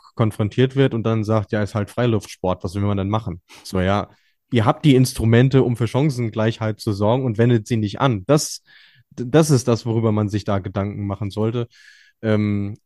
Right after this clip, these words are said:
und ich meine, die Kritik kam ja aus vielen Ländern. Also die Deut-, selbst die Deutschen, die ja trotzdem zwei Medaillen, äh, geholt haben, haben gesagt, das, das, äh, hat ein Geschmäckle, die Norweger sowieso. Halvor hat ja sogar gesagt, das war die Parodie eines Skisprung-Wettkampfs. Äh, aus Österreich gab's Kritik.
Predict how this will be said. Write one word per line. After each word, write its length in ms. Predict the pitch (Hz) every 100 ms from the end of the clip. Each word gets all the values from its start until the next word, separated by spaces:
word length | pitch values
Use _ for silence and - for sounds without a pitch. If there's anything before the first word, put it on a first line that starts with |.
| -
und 120 | 120
ich 80 | 117
meine, 160 | 120
die 80 | 117
Kritik 320 | 113 123 143
kam 160 | 135 123
ja 80 | 117
aus 120 | 104
vielen 240 | - 139 107
Ländern. 380 | 95 95 95
Also 200 | 98 92
die 120 | 101 101
Deut-, 260 | 107 127
selbst 300 | 110 123 135
die 80 | 113
Deutschen, 400 | 104 123 165 139
die 60 | 120
ja 80 | 110
trotzdem 340 | 151 151 127
zwei 140 | -
Medaillen, 680 | 120 113 120 143 143 139 113
äh, 320 | 127 131 127
geholt 260 | 123 135 139
haben, 140 | 127
haben 120 | 123
gesagt, 360 | 120 120 120 -
das, 280 | 113 - -
das, 320 | 117 - -
äh, 260 | 107 110 113 - - - - _ -
hat 220 | 135 -
ein 100 | 123
Geschmäckle, 680 | - 131 143 139 139 139
die 160 | 127 131
Norweger 460 | 117 120 127 113 110
sowieso. 640 | 110 131 127 139 143 127
Halvor 300 | 117 117 117
hat 80 | 113
ja 80 |
sogar 200 | 107 110
gesagt, 360 | 104 101 110 -
das 140 | 98
war 100 | 104
die 80 | 101
Parodie 600 | - 107 104 104 117 147
eines 300 | - 139 135
Skisprung-Wettkampfs. 1120 | - 147 - - 147 127 127 135 - 139 143 - _ - - _ -
Äh, 220 | 139 120
aus 180 | 110 -
Österreich 460 | 139 175 147 147 135
gab's 240 | 135 -
Kritik. 460 | - 135 151 151